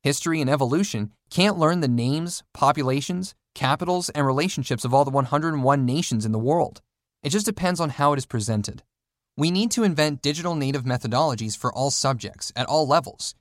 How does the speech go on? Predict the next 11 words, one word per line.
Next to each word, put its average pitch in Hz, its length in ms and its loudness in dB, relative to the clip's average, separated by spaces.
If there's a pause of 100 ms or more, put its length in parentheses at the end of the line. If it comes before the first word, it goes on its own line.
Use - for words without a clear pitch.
(100)
using 170 280 -2
our 156 80 -2
students 135 500 -2
to - 80 -8
guide 120 300 0
us. - 260 -10 (480)
The 156 80 -2
process 233 540 0
has 160 120 -4
already 160 220 2
begun. 110 480 -6